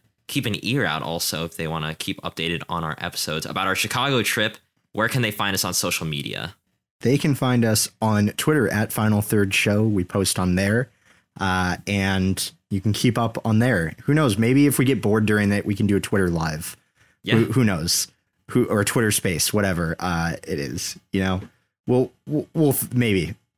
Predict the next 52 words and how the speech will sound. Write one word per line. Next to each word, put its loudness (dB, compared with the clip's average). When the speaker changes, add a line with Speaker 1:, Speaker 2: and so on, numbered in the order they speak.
Speaker 2:
that, 0
but -2
that's 0
why 4
you 6
gotta 2
follow 2
the 2
Twitter 0
to -6
find 2
out. 2
Speaker 1:
<laughs> -
That's 0
why 0
you 0
gotta -6
follow -2
the -8
Twitter. -6
Uh, -2
you, -2
you 2
get -8
to, -2
uh, 2
see 2
us 0
tweet -2
about -2
Everton -2
getting -2
destroyed -2
four -2
to 0
zero 0
by -2
Minnesota -2
United. -2
That -2
was -2
a -4
lot -4
of -8
fun, -6
and -6
it -6
was -4
nice -2
to -2
be, -2
uh, -8